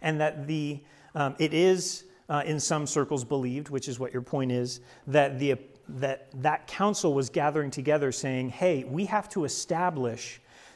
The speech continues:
these things that may slip away as a result of the Protestant Reformation, and we've got to be able to establish them from Scripture." So maybe these books right here might establish those things. That's,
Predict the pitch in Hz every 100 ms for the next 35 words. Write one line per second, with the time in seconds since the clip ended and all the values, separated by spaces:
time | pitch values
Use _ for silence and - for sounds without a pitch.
0 | - 160 - 175 175 156 147 135 143 156
1 | 156 165 165 160 143 185 151 135 123 123
2 | 135 135 120 117 - 156 160 151 139 143
3 | 135 139 123 170 170 120 113 - - -
4 | 143 156 180 165 147 143 127 - 151 151
5 | 147 - 131 120 123 - - 139 - -
6 | - - - - - 151 135 156 185 175
7 | 147 147 113 - 262 262 - 139 123 -
8 | 135 110 110 151 175 _ _ _ 147 156
9 | 151 147 - 131 120 123 - 120 110 -
10 | 110 104 - 135 - -